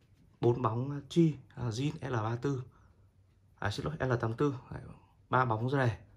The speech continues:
mười hai và mười, mười hai A X và mười hai, à, A U bảy. Đấy,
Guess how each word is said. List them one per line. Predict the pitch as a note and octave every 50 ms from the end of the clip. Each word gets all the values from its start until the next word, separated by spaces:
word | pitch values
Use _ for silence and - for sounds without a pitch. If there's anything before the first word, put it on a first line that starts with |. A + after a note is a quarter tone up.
| _ _ _ - -
mười | A2+ A2+
hai | A#2+ A#2+ B2+ C3 B2+ B2+ B2 B2 A#2+ A#2+ A#2
và | A2+ G#2 G2 G2
mười, | G2 G2+ G2+ G2 G2+ - - - - - -
mười | A2 G2
hai | G#2+ C3 C3 B2+
A | C3 C3+
X | D#3 F3+ F3+
và | - A2 G2+
mười | G2+ G#2 G2 G2+
hai, | A2 A#2 B2 A#2+ A#2+ A#2 A#2
à, | A#2+ A2+ A2 - - - - _ - - - - - - -
A | - A#2
U | B2 A#2+ B2+ B2+
bảy. | B2 A#2+ G2+ D#2+ - - - -
Đấy, | -